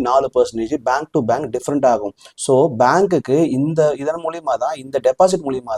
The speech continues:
தான் நிறைய பணம் வரும். ஆனா, அதுக்காக அவங்க கொடுக்குற வட்டி பார்த்தீங்கன்னா, ரொம்ப கம்மியா தான் இருக்கும். So, ஒரு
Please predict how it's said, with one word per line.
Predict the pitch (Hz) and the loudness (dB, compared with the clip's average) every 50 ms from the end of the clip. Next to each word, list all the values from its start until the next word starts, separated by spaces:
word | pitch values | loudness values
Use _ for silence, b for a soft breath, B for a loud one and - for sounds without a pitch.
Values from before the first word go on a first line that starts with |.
| 110 | -4
தான் | 135 165 151 123 | -4 -4 -4 -6
நிறைய | 120 127 147 160 151 - - 117 | -10 -6 -4 -4 -2 -2 -2 -2
பணம் | 123 143 143 120 | -2 -2 -2 -2
வரும். | 107 104 107 123 160 - - 120 120 | -4 -4 -4 -4 -6 -6 -6 -6 -6
ஆனா, | 117 120 139 214 185 131 | -6 -6 -4 -4 -4 -6
அதுக்காக | 127 143 170 - 170 139 117 117 151 160 120 110 | -6 -4 0 2 4 4 4 2 0 0 0 0
அவங்க | - 165 180 190 160 135 143 185 - B B B B B B B 156 | -2 -2 -2 -2 -2 -2 -2 -4 -4 B B B B B B B 2
கொடுக்குற | 151 165 156 156 127 - | 2 4 4 4 4 4
வட்டி | 139 139 - - 202 156 | 4 2 2 0 2 4
பார்த்தீங்கன்னா, | 147 135 - 117 131 170 160 135 | 2 2 2 2 2 2 2 2
ரொம்ப | 143 165 170 175 - 135 | 2 2 0 0 2 2
கம்மியா | 135 143 143 135 120 135 | 2 2 2 0 0 -2
தான் | 151 139 127 123 | -2 -2 -2 -4
இருக்கும். | 131 - - 110 - - - - | -6 -6 -8 -10 -10 -8 -4 0
So, | 143 131 117 127 170 175 B B B B - 127 | 2 4 4 4 2 0 B B B B -2 0
ஒரு | 131 | 0